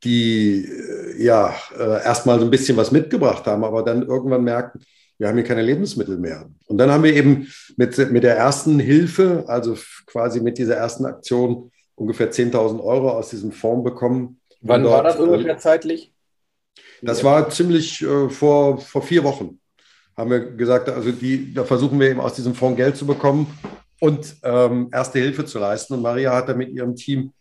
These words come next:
Speaker 1: Lebensmittel eingekauft, haben wir gedacht, wir könnten das vor Ort. Sie mussten also nach Lviv fahren, dieser Ort, der gestern wieder,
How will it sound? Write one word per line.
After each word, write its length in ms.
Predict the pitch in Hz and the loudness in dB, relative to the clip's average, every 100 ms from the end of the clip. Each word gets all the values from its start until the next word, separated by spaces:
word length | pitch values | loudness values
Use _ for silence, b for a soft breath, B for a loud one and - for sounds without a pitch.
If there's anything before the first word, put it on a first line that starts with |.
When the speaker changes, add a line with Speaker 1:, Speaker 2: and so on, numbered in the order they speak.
| _ _ _ _ _ - | _ _ _ _ _ 0
Speaker 1:
Lebensmittel 520 | 160 156 135 151 147 | 2 2 0 2 2
eingekauft, 880 | 131 147 139 139 135 135 - - - | 2 0 0 4 4 4 -2 -18 -8
haben 160 | 120 127 | -4 -2
wir 160 | 117 | -2
gedacht, 400 | 113 110 139 135 | -2 0 0 0
wir 100 | - | -8
könnten 260 | 117 117 - | -4 -6 -6
das 120 | 104 | -10
vor 200 | - 117 | -6 -2
Ort. 240 | 113 147 143 | 4 4 2
Sie 80 | 107 | -2
mussten 260 | 104 - | -6 -8
also 180 | 101 101 | -6 0
nach 240 | 113 98 | 0 0
Lviv 440 | 117 107 139 165 - | -4 -2 -2 -2 -2
fahren, 560 | 127 123 127 123 117 | 2 4 4 0 -2
dieser 260 | 110 104 107 | -4 -4 -4
Ort, 260 | 104 113 120 | 0 0 0
der 120 | 101 | -2
gestern 360 | 117 - 120 | -2 -2 -4
wieder, 640 | 110 117 113 113 113 110 | -4 -2 -2 -2 -8 -10